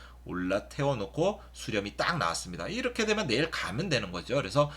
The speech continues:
오늘 외국인 매수도 들어와 줬기 때문에 진양학은 내일은 방향 정할 가능성이 있는 종목이 되겠고요.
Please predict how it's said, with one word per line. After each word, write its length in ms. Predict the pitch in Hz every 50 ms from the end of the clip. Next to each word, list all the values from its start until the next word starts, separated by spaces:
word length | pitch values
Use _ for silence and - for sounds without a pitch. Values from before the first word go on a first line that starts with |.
| - - -
오늘 320 | 101 104 127 156 165 113
외국인 440 | 95 104 107 110 143 160 190 185 160
매수도 340 | 143 123 - - 127 139 151
들어와 240 | 143 139 127 120 107
줬기 240 | 107 - - 107
때문에 480 | - 113 110 110 131 156 143 107 - - - - - -
진양학은 680 | - - 107 104 120 123 120 110 113 113 110 147 165 151
내일은 460 | 107 95 104 113 123 151 180 196 208 - - - - -
방향 400 | - - 87 95 123 151 170 170
정할 300 | 143 139 131 135 127 -
가능성이 560 | - - 101 107 110 - - 127 120 110 101
있는 260 | 85 120 139 165 165
종목이 300 | 143 131 120 107 95 98
되겠고요. 600 | 87 82 82 78 - - 90 107 139 185 208 -